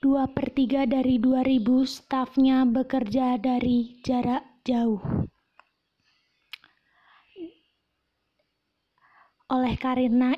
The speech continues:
itu, maka dikatakan dapat membantu situs web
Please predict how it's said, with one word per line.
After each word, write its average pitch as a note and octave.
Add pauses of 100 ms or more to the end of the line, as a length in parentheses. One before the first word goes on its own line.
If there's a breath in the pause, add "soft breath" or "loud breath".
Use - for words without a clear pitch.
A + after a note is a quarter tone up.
itu, B3 (320)
maka B3 (1300 soft breath)
dikatakan C4+
dapat C4
membantu B3+
situs C4
web B3+